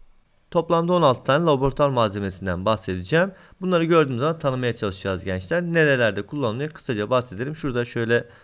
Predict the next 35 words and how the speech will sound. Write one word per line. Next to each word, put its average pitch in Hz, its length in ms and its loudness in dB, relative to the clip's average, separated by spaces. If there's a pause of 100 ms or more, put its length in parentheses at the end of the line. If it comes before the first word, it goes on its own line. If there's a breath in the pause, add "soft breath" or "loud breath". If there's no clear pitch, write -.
(120 soft breath)
şurası - 360 -10
çıkmamış. 101 480 -8
Şurada 104 320 -6
bir 117 180 -2 (100)
giriş 107 240 -6
kısmı 95 320 -8
var. 120 200 -4
Kapağı 98 420 0
var 87 120 0
şurada. 123 520 0 (380 loud breath)
Dolayısıyla 165 640 0
bu 156 260 -2
bir 202 220 0
ayırma 165 340 4
onisidir 117 340 0
gençler 101 560 2
ve 131 180 4 (340 loud breath)
ayırma 180 340 4
onisi 170 560 0
çok 170 220 0
sorulur 104 360 2
sorularda. 92 800 0 (160)
Ne 196 160 0
işe 180 160 -2
yarar? 127 200 4
Şurada 156 280 -2
bir 147 60 0
musluk 143 440 -2
vardır 120 420 4
ve 143 220 4 (320 loud breath)
sıvı 190 380 0
sıvı 202 320 0
heterojen 196 600 2
karışımlarda 165 800 2
kullanıyoruz. 113 680 0